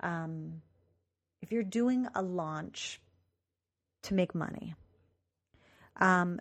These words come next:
you're gonna know pretty quickly if you were right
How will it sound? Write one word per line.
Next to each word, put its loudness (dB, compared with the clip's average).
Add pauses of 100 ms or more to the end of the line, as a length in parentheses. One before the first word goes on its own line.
you're 8
gonna 10
know 8 (440)
pretty 0
quickly 6 (800)
if 4
you 10
were 10
right 10